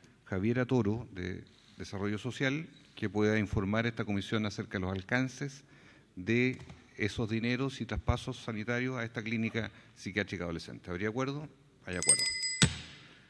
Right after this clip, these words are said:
Gracias. Pedirles también al Ejecutivo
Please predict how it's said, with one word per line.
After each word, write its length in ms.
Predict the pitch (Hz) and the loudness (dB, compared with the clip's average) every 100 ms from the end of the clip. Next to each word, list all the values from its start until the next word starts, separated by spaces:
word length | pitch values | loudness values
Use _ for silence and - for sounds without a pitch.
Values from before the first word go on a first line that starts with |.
| - - | -16 -6
Gracias. 320 | 78 - - - | -6 -6 -18 -2
Pedirles 580 | 107 113 131 147 156 147 | 2 6 6 6 2 0
también 280 | 123 120 127 | 0 2 2
al 80 | 120 | 0
Ejecutivo 600 | 120 104 120 107 92 | 0 -2 0 2 2